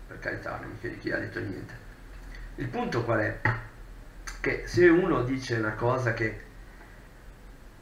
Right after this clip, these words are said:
che pone un, cioè, un'opinione, ma un'opinione data su un argomento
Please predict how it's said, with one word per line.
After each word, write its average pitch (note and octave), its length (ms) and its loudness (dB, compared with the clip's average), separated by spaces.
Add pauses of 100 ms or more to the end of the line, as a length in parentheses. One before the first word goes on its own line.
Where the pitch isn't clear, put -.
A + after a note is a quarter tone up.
(380)
che D3 180 4
pone D3+ 540 6
un, A#2+ 340 2 (100)
cioè, - 240 2
un'opinione, B2 1080 4 (120)
ma A2+ 400 0 (920)
un'opinione A2 720 2 (1300)
data A#2+ 360 6
su A2 140 0
un A2+ 80 4
argomento A#2 880 4